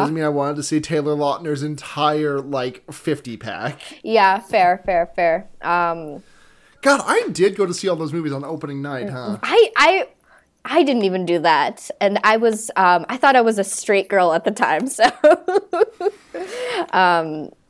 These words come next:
Speaker 2: which would give me a lot of
Speaker 1: I don't
Speaker 2: reasons
Speaker 1: know
Speaker 2: to do
Speaker 1: why,
Speaker 2: this.
Speaker 1: like, I, I,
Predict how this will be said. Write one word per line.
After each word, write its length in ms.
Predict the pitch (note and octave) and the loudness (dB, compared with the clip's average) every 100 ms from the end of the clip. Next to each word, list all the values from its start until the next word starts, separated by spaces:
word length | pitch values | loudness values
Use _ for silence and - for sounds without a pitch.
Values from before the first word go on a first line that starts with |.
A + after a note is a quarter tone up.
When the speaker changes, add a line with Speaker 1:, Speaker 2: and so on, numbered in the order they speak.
| _ _ _ _ - - _ _ _ | _ _ _ _ -20 -20 _ _ _
Speaker 2:
which 180 | G#3 F#3 | -6 -4
would 120 | F#3+ F3+ | -4 -2
give 140 | E3+ | -4
me 80 | E3+ | -2
a 40 | |
lot 100 | D#3 | -2
of 60 | D3+ | -2
Speaker 1:
I 20 | |
don't 80 | D#4 E4 | -4 -2
Speaker 2:
reasons 160 | A#3+ E3+ | -4 -4
Speaker 1:
know 60 | E3 | -8
Speaker 2:
to 60 | |
do 40 | E3 | -2
Speaker 1:
why, 160 | D3 F#3+ | -2 -2
Speaker 2:
this. 100 | F#3+ | -4
Speaker 1:
like, 300 | F#3 F3+ - F#3+ | -6 -6 -6 -6
I, 180 | G3 - - | -6 -8 -10
I, 140 | G#3+ | -10